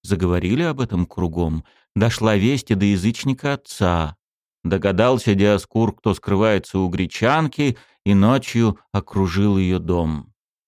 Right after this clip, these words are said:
Как была в одной рубашке, бросилась Варвара к окну и, незамеченная преследователями, с именем Иисуса на устах бросилась в колодец.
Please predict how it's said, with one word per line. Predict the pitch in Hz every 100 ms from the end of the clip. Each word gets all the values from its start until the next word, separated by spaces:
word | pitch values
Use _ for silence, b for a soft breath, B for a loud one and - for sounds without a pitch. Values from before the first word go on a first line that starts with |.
| _ _ _
Как | 151 135
была | 123 143 151 143
в | 131
одной | 123 139 127
рубашке, | 127 127 147 123 117
бросилась | 95 127 139 127 120 104
Варвара | 113 117 120 123 113
к | -
окну | 110 - 123 160
и, | - 123
незамеченная | 120 110 123 135 135 131 123
преследователями, | 117 123 110 120 127 143 127 113 110 104 101 95
с | - -
именем | 131 127 123 120
Иисуса | - 131 123 117 - 139 117 117
на | 120
устах | 117 101 143 143 113
бросилась | 101 131 127 123 117 -
в |
колодец. | - 117 110 98 90 87 -